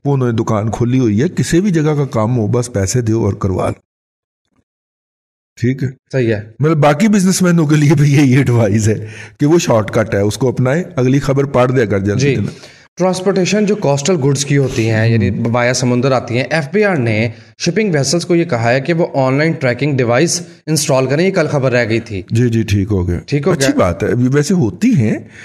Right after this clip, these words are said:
Speaker 1: मेरा ख्याल है कि हमें उस ट्रैकिंग डिवाइस का डेटा नहीं मिलता होगा। शिपिंग लाइन के ऊपर, भाई, एक एक कंटेनर के ऊपर शिप-, एक एक कंटेनर के ऊपर शिपिंग डिवाइस लगी होती है, वो कंटेनर की मॉनिटरिंग कर रहे होते हैं अगले।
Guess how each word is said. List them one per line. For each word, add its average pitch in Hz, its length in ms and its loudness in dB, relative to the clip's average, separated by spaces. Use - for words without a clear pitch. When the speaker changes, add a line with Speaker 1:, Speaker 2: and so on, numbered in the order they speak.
Speaker 1:
मेरा 147 140 2
ख्याल 202 260 0
है 302 60 -2
कि 311 80 0
हमें 185 420 2
उस 180 280 0
ट्रैकिंग 156 320 0
डिवाइस 127 480 2
का - 180 0
डेटा 131 320 0
नहीं 143 120 0
मिलता 95 300 -2
होगा। 95 380 -2
शिपिंग 190 280 0
लाइन 190 220 2
के 190 60 2
ऊपर, 185 300 2
भाई, 110 300 2
एक 113 80 0
एक 117 140 -4
कंटेनर 147 480 2
के 185 100 0
ऊपर 180 240 2
शिप-, 175 520 -6
एक 151 140 2
एक 165 120 2
कंटेनर 170 400 2
के 196 100 0
ऊपर 190 180 0
शिपिंग 180 340 0
डिवाइस 156 380 0
लगी 147 180 2
होती 139 300 0
है, 123 80 -2
वो 127 60 -4
कंटेनर 135 440 2
की 190 80 2
मॉनिटरिंग 185 480 2
कर 156 180 2
रहे 151 100 0
होते 135 200 -2
हैं 113 80 0
अगले। 110 200 -2